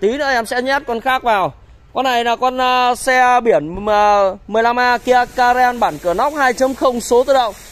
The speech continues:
Con này thì, ờ, khách người ta đã chốt cọc rồi. Và bây giờ thì, ờ, em Vũ Duy ô tô sẽ để chiếc xe này đây để cho khách,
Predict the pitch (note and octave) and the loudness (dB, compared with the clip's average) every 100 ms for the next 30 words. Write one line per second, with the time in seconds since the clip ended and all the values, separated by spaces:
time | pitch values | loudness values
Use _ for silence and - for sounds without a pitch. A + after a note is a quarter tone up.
0 | - - A3 A#3 A3 G#3+ G#3+ G#3+ G#3 D4 | -20 -8 -2 0 2 2 2 2 0 -2
1 | D4+ A#3 A3 A3+ A3 B3 B3+ B3+ B3 A#3 | -4 -4 -2 0 0 0 0 0 0 -2
2 | A3+ A3+ A3 - C#4+ D4 A3 F#3+ G#3+ G#3+ | -2 -2 -2 0 -2 -2 -6 0 2 2
3 | E3+ - - - C3 F#3+ A3+ A3+ G#3 G3+ | 0 -10 -20 -12 -6 -2 0 2 4 4
4 | G3+ G#3 G3+ G3+ F3+ - - G#3+ G#3+ B3 | 2 0 2 2 0 -6 -4 -4 -4 -8
5 | B3 A#3+ A#3 A#3 A#3+ A#3 A3 A3+ A#3+ B3+ | -2 0 2 2 2 2 -2 -2 2 2
6 | B3+ A#3+ - - - - - - - - | 0 -6 -20 -20 -20 -20 -20 -20 -14 -2
7 | F#3 D#3+ B3 B3 B3+ A3+ G#3 A3+ A#3 E3 | -2 -2 -6 -2 0 2 4 4 2 -2
8 | - D3+ D#3 G#3 G3+ B3+ B3+ | -10 -4 -4 -4 -6 -4 -6